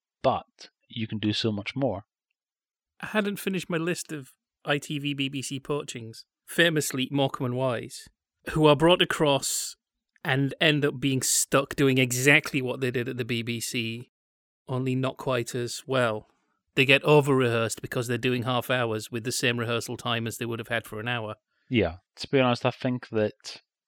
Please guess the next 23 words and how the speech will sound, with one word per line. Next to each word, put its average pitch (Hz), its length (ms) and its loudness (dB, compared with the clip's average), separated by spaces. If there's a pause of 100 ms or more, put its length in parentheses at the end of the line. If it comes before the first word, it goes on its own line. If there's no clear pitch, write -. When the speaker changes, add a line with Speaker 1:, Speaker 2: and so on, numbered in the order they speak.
(100)
Speaker 1:
Eric 123 220 2
Morecambe's 110 420 2
health, 110 340 4
I 113 60 -8
think, 104 320 -6
probably 104 300 -4
contributed 101 580 -8
to 95 100 -14
that, 87 220 -8 (240)
because 104 360 0
when 107 300 4
they 101 560 2 (560)
joined 127 380 4
Thames 110 340 -2
in 107 80 -4
nineteen 101 300 -4
seventy-eight, 98 640 -2 (280)
they 113 140 6
did 143 340 8
seek - 320 -6
to - 120 -6
make 104 500 -4 (480)
changes 127 640 0